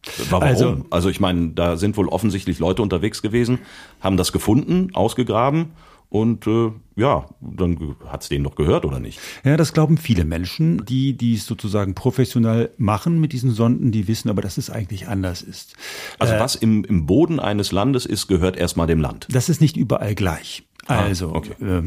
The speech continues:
Speaker 2: es ist Ländersache.
Speaker 1: Mhm.
Speaker 2: In Sachsen-Anhalt gibt es ein sogenanntes Schatzregal. Dieses Schatzregal besagt, alles, was du in diesem Land findest, in der Erde oder wo auch immer,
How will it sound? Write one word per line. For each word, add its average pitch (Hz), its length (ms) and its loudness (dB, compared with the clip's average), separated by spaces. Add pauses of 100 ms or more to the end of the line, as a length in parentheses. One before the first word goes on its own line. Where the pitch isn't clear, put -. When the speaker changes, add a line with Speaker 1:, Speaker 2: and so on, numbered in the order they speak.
(180)
Speaker 2:
es 139 120 0
ist 135 140 -2
Ländersache. 85 720 -6
Speaker 1:
Mhm. 82 80 0 (380)
Speaker 2:
In 123 120 4
Sachsen-Anhalt 170 680 2
gibt - 140 -2
es 143 100 -4
ein 139 120 0
sogenanntes 117 420 0
Schatzregal. 80 960 -4 (560)
Dieses 117 500 0
Schatzregal 131 680 0
besagt, 95 720 -4
alles, 196 440 -2
was 127 520 -4
du 147 320 0
in 123 100 0
diesem 139 340 0
Land 117 440 -2
findest, - 720 -2 (120)
in 131 120 4
der 123 160 2
Erde 110 380 0 (580)
oder 107 320 0
wo 151 160 2
auch 151 120 0
immer, 151 340 2